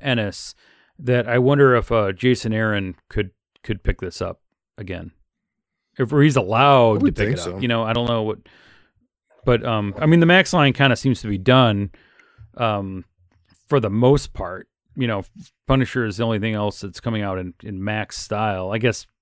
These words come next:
Speaker 1: I guess, uh, Nick Fury is, I guess, a little bit, but, um, you know, not much else is coming out. You know, no War Machine, no Black Bolt, no Inhumans Max or anything like that. So,
Speaker 2: Yeah, I, I wouldn't be s-,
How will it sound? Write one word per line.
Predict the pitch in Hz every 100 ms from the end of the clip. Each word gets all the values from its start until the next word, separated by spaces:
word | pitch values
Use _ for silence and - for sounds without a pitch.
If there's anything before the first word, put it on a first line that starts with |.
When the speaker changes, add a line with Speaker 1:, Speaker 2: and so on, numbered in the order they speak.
| -
Speaker 1:
I | 127
guess, | 123 110
uh, | 101 90 87
Nick | 101 -
Fury | 107 98 87
is, | 85 87
I |
guess, | 82 85 -
a |
little | 85 80
bit, | 87 - - _ _ _ _ _ _ _
but, | 104 92
um, | 90 87 87 _ _ _ _ _ _ _ _ _ -
you | 202
know, | 85 - -
not | 120 107
much | 95
else | 98 87
is | -
coming | - 92 92
out. | 98 -
You | 131
know, | 120 98
no | 135
War | 131 117 117
Machine, | 113 - 113 104
no | 98
Black | 92 95 92
Bolt, | 98 95 92
no | 107 98 92
Inhumans | 90 - 110 98 92 - -
Max | 98 92 92 -
or |
anything | 95 90 92
like | 90 -
that. | 90 90 - -
So, | - - - - _ _ _ _ _ _ _ _ _ _ _ _ _ _
Speaker 2:
Yeah, | 165 160 139 -
I, |
I | 143
wouldn't | 151 131
be | 117
s-, | 107 -